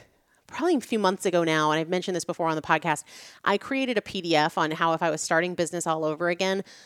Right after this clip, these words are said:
what I would do differently. And, like, spoiler, I would join a really great network marketing company at the start because of the amount of sales and marketing training, because of the networking, because of, um, just so many different sales tools and stuff that I think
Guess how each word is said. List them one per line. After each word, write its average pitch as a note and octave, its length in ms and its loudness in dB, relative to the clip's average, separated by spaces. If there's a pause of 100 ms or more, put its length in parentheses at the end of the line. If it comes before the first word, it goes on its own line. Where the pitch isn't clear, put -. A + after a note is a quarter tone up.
what F3+ 180 4
I E3+ 60 6
would E3+ 160 0
do E3 120 -4
differently. F3+ 560 -2
And, E3 200 -2
like, D#3 180 -6
spoiler, D#3+ 560 2 (380)
I D#3+ 220 0
would E3+ 280 -2
join E3 320 -2
a D#3 80 0
really D#3 360 -2
great E3+ 220 -2
network E3 360 -6
marketing E3 300 -4
company E3+ 340 -4
at D3+ 60 -10
the D3+ 80 -8
start E3 440 0
because F3 300 -4
of D#3+ 120 -4
the D#3+ 120 -2
amount D#3+ 400 -4
of D#3 160 -2
sales D#3 420 -2
and E3 140 -4
marketing D#3 420 -4
training, E3 540 -4
because F3+ 340 -4
of D#3 120 -6
the D#3 80 -2
networking, F3 800 0
because E3 360 -4
of, D#3 280 0 (380)
um, D3+ 500 -2
just - 380 -6
so F#3+ 140 2
many F3 200 0
different E3+ 300 -6
sales D#3 380 0
tools G3 320 0
and G3 120 -2
stuff A3+ 260 2
that E3 100 2
I D#3 80 2
think E3 240 -8